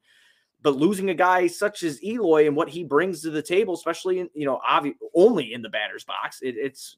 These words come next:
detrimental to what you're trying to do this year. And especially when the goal from the front office, obviously, have to get to the fucking playoffs before you win a World Series, but the goal was World Series or bust. That's what we've heard.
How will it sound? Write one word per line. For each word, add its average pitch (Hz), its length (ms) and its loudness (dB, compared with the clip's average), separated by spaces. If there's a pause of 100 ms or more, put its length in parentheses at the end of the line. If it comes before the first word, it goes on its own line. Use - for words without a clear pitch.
detrimental 147 680 -2
to 160 140 -6
what 143 220 2
you're 160 80 -4
trying 147 320 0
to 156 80 -12
do 214 180 -4
this 143 220 -2
year. 131 120 0
And 135 60 -2
especially 147 760 -4 (880)
when 147 400 2 (1600)
the 170 140 0
goal 175 380 6
from 202 140 -2
the 170 60 -4
front 180 260 0
office, 185 440 0
obviously, 143 340 0
have 120 80 -6
to 110 60 -16
get 123 140 -4
to 117 60 -12
the - 60 -18
fucking 120 300 -4
playoffs 117 400 -4
before 127 180 -4
you 117 80 2
win 117 120 -6
a 113 40 -4
World 113 220 -6
Series, 160 240 -2
but 113 80 -12
the 107 80 -20
goal 165 340 6
was 135 160 4
World 120 260 -6
Series 165 320 -4
or 208 60 -2
bust. 247 300 -2
That's 120 180 -12
what 131 80 -6
we've 165 160 0
heard. 143 240 -4